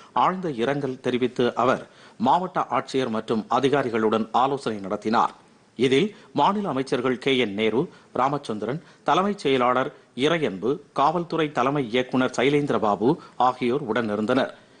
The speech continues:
பின்னர் அங்கு வைக்கப்பட்டிருந்த குறிப்பேட்டில் தமது இரங்கல் செய்தியை முதலமைச்சர் பதிவு செய்தார். தாய் திருநாட்டின் வீர திருமகன் விபத்தில் உயிரிழந்த துன்பத்தில் தாமும் பங்கேற்பதாகவும், ஜெனரல் பிபின் ராவத்திற்கு தாம் வீர வணக்கம் செலுத்துவதாகவும்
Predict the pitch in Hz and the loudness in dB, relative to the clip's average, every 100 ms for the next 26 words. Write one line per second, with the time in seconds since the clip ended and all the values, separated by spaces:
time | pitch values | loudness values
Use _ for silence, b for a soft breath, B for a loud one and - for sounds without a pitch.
0 | b b - 175 190 - 147 139 143 160 | b b 0 2 2 0 2 2 2 0
1 | 160 139 139 131 127 - 120 117 110 127 | -2 0 0 2 0 0 0 0 0 -2
2 | 64 B B - 143 151 127 147 196 185 | -2 B B -4 0 2 2 0 0 -2
3 | 131 127 120 117 135 127 120 120 117 - | -2 -4 -2 0 0 0 0 0 0 -2
4 | - - 123 107 101 107 107 65 - - | -2 -2 -2 -2 -2 0 2 0 -2 -10
5 | _ b b b b - 143 151 147 135 | _ b b b b -2 0 0 0 -2
6 | 131 127 131 170 185 113 139 143 - 139 | 0 0 0 -4 -4 0 2 2 2 2
7 | 135 123 135 156 123 127 147 143 113 120 | 2 2 0 0 0 0 2 0 0 2
8 | 143 135 143 131 - 117 120 131 143 151 | 2 2 0 -2 -2 0 0 2 0 0
9 | B B - 135 139 139 127 123 123 123 | B B 0 0 0 -4 -6 -6 -4 -4
10 | 117 107 107 110 104 B B B - 117 | -2 -2 0 -4 -6 B B B -6 -2
11 | 147 147 151 B B 127 139 190 156 123 | 2 2 0 B B -2 2 2 2 2
12 | 127 - 120 - 143 139 - 127 123 110 | 2 0 -2 0 0 0 0 0 0 0
13 | 139 160 123 123 - 113 120 117 110 104 | 2 2 2 -2 -2 -4 -2 0 2 2
14 | 107 120 113 | 2 0 -4